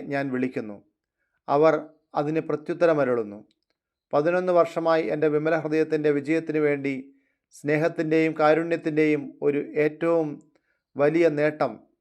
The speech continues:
മാസ്റ്റർ പീസ് സമാഹരിക്കുകയായിരുന്നു. ഞാൻ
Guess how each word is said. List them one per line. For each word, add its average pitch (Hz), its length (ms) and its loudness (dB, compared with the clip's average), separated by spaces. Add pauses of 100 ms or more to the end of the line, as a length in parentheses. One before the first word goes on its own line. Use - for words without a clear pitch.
മാസ്റ്റർ 151 460 -2
പീസ് 143 380 -4 (180)
സമാഹരിക്കുകയായിരുന്നു. 131 1200 -2 (960)
ഞാൻ 156 200 2